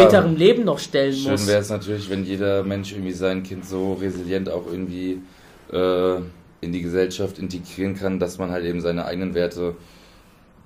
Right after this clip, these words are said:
Speaker 2: dem Kind vermitteln kann und das Kind diese Werte dann eben auch schon so vertritt. Das ist jetzt auch zwar super leicht einfach dahergesagt, will auch da hier gar keinen angreifen, so in so einer Hinsicht, dass das, äh, wie die Welt sich entwickelt, Schuld von Eltern ist.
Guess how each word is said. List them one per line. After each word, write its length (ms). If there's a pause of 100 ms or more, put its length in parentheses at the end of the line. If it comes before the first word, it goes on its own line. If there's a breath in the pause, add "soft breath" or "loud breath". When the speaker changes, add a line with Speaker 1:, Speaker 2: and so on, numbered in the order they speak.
(140)
Speaker 2:
dem 180
Kind 240
vermitteln 460
kann 260
und 300
das 220
Kind 260
diese 180
Werte 220
dann 160
eben 160
auch 100
schon 180
so 120
vertritt. 340
Das 80
ist 100
jetzt 140
auch 160
zwar 320
super 240
leicht 360
einfach 200
dahergesagt, 800 (540 soft breath)
will 100
auch 100
da 120
hier 180
gar 120
keinen 440
angreifen, 520
so 140
in 100
so 100
einer 100
Hinsicht, 340
dass 160
das, 300 (580 soft breath)
äh, 60 (480)
wie 80
die 140
Welt 240
sich 220
entwickelt, 500
Schuld 320
von 240
Eltern 340
ist. 320